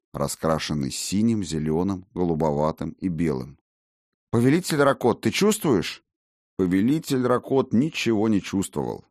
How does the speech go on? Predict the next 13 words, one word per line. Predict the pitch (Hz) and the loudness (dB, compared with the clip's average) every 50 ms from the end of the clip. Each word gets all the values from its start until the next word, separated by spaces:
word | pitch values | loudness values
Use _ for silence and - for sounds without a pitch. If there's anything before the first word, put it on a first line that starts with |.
| _ _ _ | _ _ _
а | - 62 - | -10 -8 -6
только | - 87 98 95 - - | -2 -2 -2 -2 -2 -6
удивлялся. | 82 71 65 69 67 67 65 64 60 57 - - - - - _ _ _ _ _ _ _ _ _ - | -6 -4 -4 -4 -2 -2 -2 -2 -2 -4 -4 -8 -12 -12 -16 _ _ _ _ _ _ _ _ _ -8
Где | - 90 95 87 101 143 165 160 | -6 -4 -2 0 2 2 2 2
были | 117 98 127 147 139 117 | 2 2 2 4 4 4
его | 101 101 98 107 117 | 4 2 2 2 0
глаза | 104 87 87 85 87 85 82 92 110 120 110 | 0 2 2 2 0 0 0 0 2 2 0
и | - - - 76 | 0 -2 -6 -8
почему | - 85 80 - - 90 90 98 101 95 | -8 -8 -8 -4 -2 0 2 2 2 2
он | 92 85 82 | 2 2 0
не | 80 82 78 | -2 -2 -2
видел | 78 92 92 78 76 78 73 | 0 -2 -2 -2 -4 -8 -8
раньше, | 78 80 98 113 123 131 110 92 - - - - - | -6 -4 -4 -2 -2 -2 -4 -4 -6 -8 -10 -10 -14